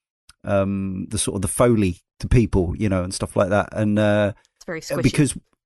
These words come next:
Speaker 1: we kind of just expect, yeah, exactly. We kind of expect it to be good. Uh, now, when we've gone back to older games in the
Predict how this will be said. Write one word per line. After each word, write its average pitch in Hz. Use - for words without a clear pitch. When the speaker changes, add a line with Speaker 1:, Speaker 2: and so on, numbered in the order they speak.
Speaker 1:
we 143
kind 170
of 143
just -
expect, -
yeah, 180
exactly. 180
We 151
kind 208
of 175
expect -
it -
to -
be 101
good. 98
Uh, 117
now, 123
when 143
we've 135
gone 135
back 123
to -
older 123
games 104
in 101
the 98